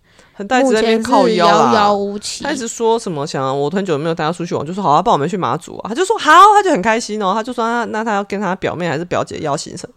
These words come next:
Speaker 1: 然后到现在
Speaker 2: 啊，你又还没有说什么时候要去。
Speaker 1: 连要都没要啊。
Speaker 2: 他们就跟团啊。
Speaker 1: 啊，你的行程呢？你不是说你要跟他们要行程？
Speaker 2: 我就跟团，他，他应该只会给我旅行团吧。
Speaker 1: 好哦。
Speaker 2: 嗯。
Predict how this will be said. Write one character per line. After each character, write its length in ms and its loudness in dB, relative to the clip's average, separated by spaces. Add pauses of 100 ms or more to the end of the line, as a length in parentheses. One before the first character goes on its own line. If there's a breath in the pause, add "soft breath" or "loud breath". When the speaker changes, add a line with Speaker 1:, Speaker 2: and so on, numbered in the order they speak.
(440 soft breath)
Speaker 1:
然 120 -4
后 60 2
到 20 2
现 220 -2
在 340 -2 (460)
Speaker 2:
啊， 120 -4
你 160 0
又 180 2
还 100 4
没 100 0
有 140 2
说 180 2
什 120 -4
么 120 -10
时 60 -8
候 140 -2
要 180 2
去。 400 -6 (300)
Speaker 1:
连 240 -4
要 120 0
都 120 -2
没 260 -2
要 240 0
啊。 640 -4 (300)
Speaker 2:
他 100 2
们 100 -2
就 120 -2
跟 240 0
团 320 2
啊。 300 -6 (440)
Speaker 1:
啊， 160 -6
你 60 -6
的 100 -2
行 220 -10
程 120 -10 (120)
呢？ 60 -16 (120)
你 80 -14
不 100 -10
是 40 -6
说 80 -4
你 60 -4
要 40 -4
跟 140 -8
他 40 -8
们 80 -8
要 160 -4
行 220 -14
程？ 160 -20 (320)
Speaker 2:
我 240 -10 (220)
就 100 -2
跟 240 -2
团， 260 0
他， 140 2
他 200 2
应 40 -4
该 140 -2
只 160 -12
会 80 -4
给 100 -8
我 80 -6
旅 100 -16
行 220 -20
团 220 -20
吧。 220 -20 (640)
Speaker 1:
好 180 -8
哦。 580 -4 (140)
Speaker 2:
嗯。 400 -12